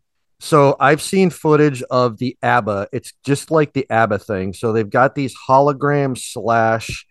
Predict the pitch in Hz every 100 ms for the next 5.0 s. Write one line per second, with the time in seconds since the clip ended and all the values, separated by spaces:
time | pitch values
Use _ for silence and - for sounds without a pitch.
0 | _ _ _ _ _ - 147 156 151 143
1 | 143 135 127 110 90 _ _ _ - 113
2 | _ 147 _ _ - - - 156 - 92
3 | 98 104 _ _ _ - 127 120 117 143
4 | 135 127 123 131 120 98 139 131 123